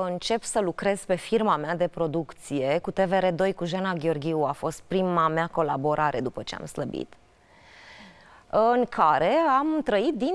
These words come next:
salariul lui Marius. Uh, și da, a trebuit să merg și să îmi cumpăr, pentru că slăbisem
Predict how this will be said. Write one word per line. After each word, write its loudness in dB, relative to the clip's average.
salariul 2
lui 4
Marius. 0
Uh, 0
și -2
da, 2
a 2
trebuit 0
să -6
merg -2
și 0
să 0
îmi -4
cumpăr, 0
pentru -2
că 0
slăbisem 0